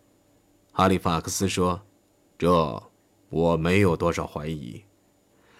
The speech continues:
两人来到大厅时，前来参加内阁紧急会议的各位大臣都陆续到了。财政大臣约翰西蒙爵士抓着拉任斯基的手说：“我们现在可以握手了，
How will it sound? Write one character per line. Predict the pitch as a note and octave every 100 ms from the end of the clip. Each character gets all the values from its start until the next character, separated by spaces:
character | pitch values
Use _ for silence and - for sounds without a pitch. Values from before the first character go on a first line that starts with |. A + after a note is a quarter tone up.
| -
两 | G2+ A2+
人 | B2+ D#3
来 | B2+
到 | C#3
大 | B2+ A2+
厅 | G2+ D#3
时， | - E2 F#2 - _
前 | - G#2
来 | G#2+
参 | G#2 A#2+
加 | A#2+
内 | B2 C#3+
阁 | F#2+ A2
紧 | A#2 E2+
急 | F2+
会 | A2+ C3
议 | A#2
的 | F#2+ F2
各 | A#2+
位 | F#2+
大 | F#2+ B2
臣 | E2+ F2+ F#2+
都 | A#2+
陆 | D3+ D3+
续 | -
到 | F2+ F#2
了。 | D2+ A1+ _ _ _ _ _ _ _
财 | - D3
政 | A3
大 | G3 D#3
臣 | G2+ G#2 A#2 C#3+
约 | E3 F#3
翰 | F3 A#2+
西 | G2 F#3
蒙 | A2+
爵 | G#2+ F2+
士 | - E2+ -
抓 | - F#2
着 | F2+ D#2+
拉 | F#2 A#2
任 | A2+ F2
斯 | G2+ G2
基 | F#2
的 | F#2+
手 | - C#2+
说 | - F2 F2+ - _ _ _
：“我 | A#2+ G#2+
们 | A2+
现 | D3+ G#2
在 | C3 G2+
可 | D#2+ A2+
以 | G#2+
握 | F#2 D#3
手 | F#2 D#2+ A1
了， | A#1+ F2 E2 -